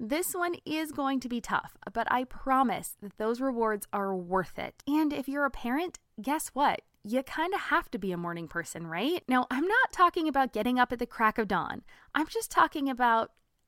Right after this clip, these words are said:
at least five to ten minutes before your kids get up. This lets you wake up on your terms and not someone else's. Honestly, my days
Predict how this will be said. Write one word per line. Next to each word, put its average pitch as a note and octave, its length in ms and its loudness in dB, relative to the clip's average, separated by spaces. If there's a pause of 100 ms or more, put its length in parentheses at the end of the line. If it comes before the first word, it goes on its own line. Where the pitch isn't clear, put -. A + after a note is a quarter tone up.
(140)
at D4 160 0
least F#4 340 0
five D4+ 380 4
to - 100 -4
ten B3 340 0
minutes A3+ 460 0
before G#3 300 0
your G3 160 2
kids F#3+ 260 -2
get - 160 -6
up. - 240 -2 (220)
This D4+ 360 2
lets C#4 240 0
you C4+ 120 0
wake A3+ 200 0
up G3+ 200 0
on G3+ 220 -2
your A3 340 6
terms - 640 -4
and A#3 220 2
not B3+ 300 2
someone B3+ 280 6
else's. - 540 -2 (160)
Honestly, C4 580 2 (140)
my B3+ 360 2
days D4+ 320 -2